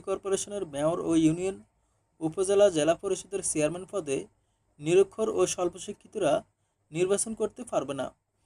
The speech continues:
এসব পদে নির্বাচিত হতে ন্যূনতম বিএ পাস থাকতে হবে। দল, পেশি শক্তি ও টাকা দাপটের কারণে শিক্ষিত মানুষ জনপ্রতিনিধি হতে পারেন না। নিরক্ষর লোক যেন জনপ্রতিনিধি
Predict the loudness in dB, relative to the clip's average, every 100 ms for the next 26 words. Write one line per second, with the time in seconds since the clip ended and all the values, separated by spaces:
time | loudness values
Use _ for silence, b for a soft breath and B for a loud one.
0 | _ _ -8 -4 -2 -2 -2 -2 0 -2
1 | -2 -6 -10 -6 -4 -4 -8 _ _ _
2 | _ -4 -4 -2 -2 -2 4 2 4 -2
3 | -2 -8 -12 -8 -8 -8 -10 _ _ _
4 | _ _ -8 0 2 2 0 -2 0 -2
5 | -4 -2 0 0 -4 -4 -4 -6 -6 -10
6 | -4 -4 -2 -6 -10 -12 -14 -8 -6 -6
7 | -8 -12 _ _ _ _ _ -4 -4 -2
8 | -4 -6 -10 -10 -14 -12 -12 -4 -4 -2
9 | -6 -8 _ _ _ _ -6 -2 -2 -2
10 | -2 2 2 0 -4 -2 -4 -6 _ _
11 | _ _ _ -4 -4 -2 -4 -4 -8 -8